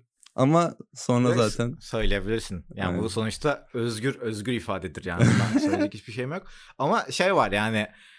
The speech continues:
Speaker 2: e, benim mesela o, ben senin o mixtape'ini gördüm. O mixtape'ini dinledim. O mixtape'ini konuşmadım. Çünkü dedim ki, "Bir dakika dur, bir dakika. Herkes mixtape yapıyor. Ben bunları bir araya getireyim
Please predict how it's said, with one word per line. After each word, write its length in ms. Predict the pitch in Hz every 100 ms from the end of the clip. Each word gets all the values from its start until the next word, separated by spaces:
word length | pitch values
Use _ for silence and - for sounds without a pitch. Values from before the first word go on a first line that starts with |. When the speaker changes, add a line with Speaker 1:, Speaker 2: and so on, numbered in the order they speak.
| _ _ 120
Speaker 2:
e, 60 | 110 107 104 104 104 98 _ _ _ _ _ -
benim 380 | 98 139 143 175
mesela 300 | 175 190 185
o, 200 | 147 110
ben 160 | 135 147
senin 240 | 160 160
o 100 | 165
mixtape'ini 580 | 160 170 - 160 156 175
gördüm. 320 | 147 113 175
O 100 | 143
mixtape'ini 440 | 131 - 143 160
dinledim. 400 | 143 120 110 110 117
O 100 | 127
mixtape'ini 460 | 143 - 175 208
konuşmadım. 640 | - 180 - - 139 226 - _ _ _ _ _
Çünkü 260 | - 131 160
dedim 180 | 208 196
ki, 160 | 117
"Bir 80 | 147
dakika 300 | 139 - 110
dur, 180 | 117 101
bir 40 |
dakika. 200 | 104 110
Herkes 260 | 127 131 113
mixtape 380 | 123 - 127 98
yapıyor. 240 | 110 135
Ben 180 | 123 123
bunları 240 | 143 131
bir 80 | 131
araya 180 | 123 110
getireyim 320 | 92 87